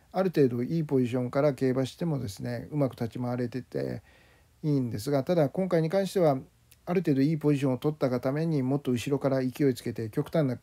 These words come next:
戦法を取った馬たちの方が有利になってたっていうような感じですね。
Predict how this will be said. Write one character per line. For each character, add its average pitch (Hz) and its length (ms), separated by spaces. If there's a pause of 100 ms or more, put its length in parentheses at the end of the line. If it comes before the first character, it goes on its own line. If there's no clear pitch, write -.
戦 139 240
法 131 180
を 127 40
取 147 180
っ 147 40
た 127 100
馬 131 180
た 135 140
ち - 140
の 135 100
方 190 180
が 160 120
有 135 180
利 123 100
に 117 60
な 117 120
っ - 20
て - 120
た 120 260
っ - 40 (380)
て 135 80
い 120 100
う 117 40
よ 117 120
う - 20
な 110 120
感 117 180
じ 123 80
で 107 60
す - 140
ね。 160 180